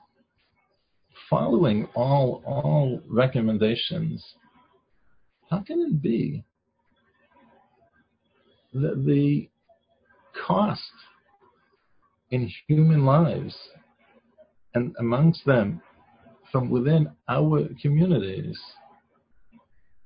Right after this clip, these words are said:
has been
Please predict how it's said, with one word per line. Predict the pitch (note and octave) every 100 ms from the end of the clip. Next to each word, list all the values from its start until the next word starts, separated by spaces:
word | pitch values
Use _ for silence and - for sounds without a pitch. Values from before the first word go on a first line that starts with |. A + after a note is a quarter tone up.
| - - - _ _ _ A#3 _ _ _ _ _ _ _ _ _ _ _ - _ _ _ -
has | A#2 C#3+
been | C#3+ F3 G3 -